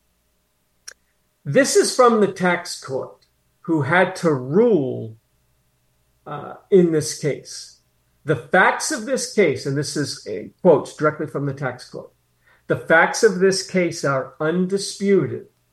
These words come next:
and disturbing."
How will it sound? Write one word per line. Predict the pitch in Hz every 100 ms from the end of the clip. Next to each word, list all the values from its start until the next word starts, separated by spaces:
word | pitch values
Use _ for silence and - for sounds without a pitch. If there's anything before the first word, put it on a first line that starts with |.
| _ _ _ _ _ _
and | 160 147 139 139 135 - - 120
disturbing." | 143 - - 147 123 - -